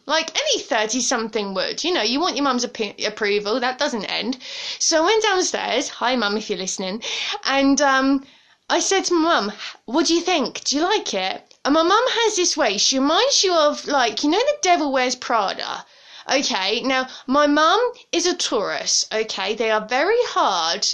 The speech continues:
I, I work off body language. I work off facial expressions, okay? She is gonna kill me for this. But it's been a happy life for the most part. So, my mum's a Taurus. She's not great at facial expressions, okay?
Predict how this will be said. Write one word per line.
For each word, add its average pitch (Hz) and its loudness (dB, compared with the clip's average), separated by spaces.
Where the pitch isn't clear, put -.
I, 427 4
I 330 -2
work 415 0
off - -12
body 440 4
language. 220 -2
I 277 4
work 330 0
off 320 -4
facial 302 0
expressions, - -4
okay? 202 -4
She 277 0
is 254 -2
gonna 233 -2
kill 233 -2
me 185 -6
for - -14
this. - -6
But 247 -2
it's 277 0
been 330 0
a 285 -6
happy 269 -4
life 220 -4
for 220 -8
the 208 -6
most 196 -6
part. - -6
So, 294 2
my 285 4
mum's 381 4
a 427 -2
Taurus. 262 0
She's 269 2
not 349 4
great 320 0
at - -4
facial 254 0
expressions, 190 -6
okay? 196 -6